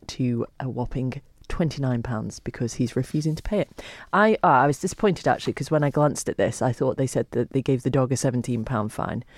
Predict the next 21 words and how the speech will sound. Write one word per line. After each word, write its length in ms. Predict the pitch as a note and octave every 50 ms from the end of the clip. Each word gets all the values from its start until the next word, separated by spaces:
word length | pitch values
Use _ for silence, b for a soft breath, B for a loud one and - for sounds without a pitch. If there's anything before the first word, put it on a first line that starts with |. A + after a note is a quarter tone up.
| B B B B B
which 180 | - - -
has 120 | C3 A#2+ C#3
now 160 | B2+ G#2 G#2
grown 260 | - B2 B2 A#2 A2+
to 80 | - -
twenty-nine 400 | - B2+ A2 A#2 A2+ G#2+ A2 A2+
pound 240 | B2+ B2 A2+ A#2
'cause 100 | - - -
the 60 | C3
dog 220 | C#3 C#3+ C3+ B2
isn't 220 | A2+ - F#2+ - -
paying 240 | A#2+ A#2+ G2+ - -
it. 120 | G2 - - b b b b b b b
And 100 | C3 B2+
I 60 | B2
was 120 | A#2+ B2
like, 180 | B2+ B2 - -
"Ha 200 | B2+ C#3+ C3+ B2+
ha, 240 | B2 B2 A#2+ A#2+ A#2
that's 220 | - C#3 - -
funny, 300 | - - - F#2+ G2+ C3+